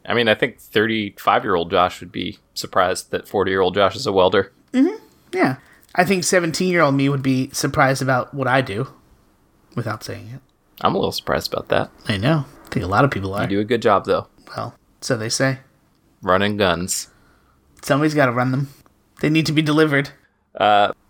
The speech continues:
Speaker 1: so.
Speaker 2: But we were, Justin and I were also, uh, what's the opposite of lamenting? Reminiscing. Not, not the opposite, but we were reminiscing about, like, things, without getting specific, just things we were involved in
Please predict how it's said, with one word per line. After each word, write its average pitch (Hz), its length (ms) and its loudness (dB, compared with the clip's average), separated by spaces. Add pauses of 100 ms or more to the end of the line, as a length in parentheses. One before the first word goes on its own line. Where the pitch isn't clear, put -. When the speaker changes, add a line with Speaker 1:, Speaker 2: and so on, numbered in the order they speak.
(260)
Speaker 1:
so. - 240 -8
Speaker 2:
But 170 220 -2
we 214 140 2
were, 196 380 0 (200)
Justin 190 340 0
and 160 80 4
I 151 40 4
were 156 180 4
also, 139 540 2 (220)
uh, 120 560 2 (680)
what's 156 200 -2
the 165 80 0
opposite 143 260 0
of 123 120 -2
lamenting? 123 500 -2 (220)
Reminiscing. 135 640 0 (220)
Not, 117 360 0
not 110 240 -4
the 107 80 -4
opposite, 92 340 -4
but 143 200 0
we 175 120 2
were 160 100 2
reminiscing 156 540 2
about, 131 300 0
like, 120 280 -4 (520)
things, 226 1160 0
without 180 300 0
getting 170 200 2
specific, 151 520 -4
just 147 240 -4
things 151 600 0
we 143 100 0
were 135 180 2
involved 131 520 4
in 190 360 2